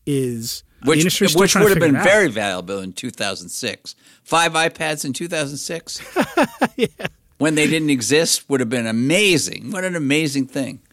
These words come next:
Speaker 1: Yeah, but no, I'm just saying, in two thousand six, when you spent money on consumer electronics, what you thought of was a television.
Speaker 2: Yeah.
Speaker 1: Maybe you thought of a desktop computer. Um,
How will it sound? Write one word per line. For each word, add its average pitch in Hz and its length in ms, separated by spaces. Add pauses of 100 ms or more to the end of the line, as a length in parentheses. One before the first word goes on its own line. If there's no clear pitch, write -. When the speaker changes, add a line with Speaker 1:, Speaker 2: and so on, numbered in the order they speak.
(120)
Speaker 1:
Yeah, 208 160
but 214 100
no, 262 80
I'm 254 240
just - 120
saying, 220 200
in 175 60
two 226 120
thousand 190 280
six, - 340
when 147 200
you 190 140
spent 175 280
money 147 420
on 120 160
consumer 131 420
electronics, 113 800 (260)
what 139 160
you 151 80
thought 139 280
of 120 100
was 107 140
a 113 40
television. 101 600 (220)
Speaker 2:
Yeah. 98 160
Speaker 1:
Maybe 170 340
you 165 80
thought 135 220
of 120 100
a 117 60
desktop 110 380
computer. - 460 (580)
Um, 117 380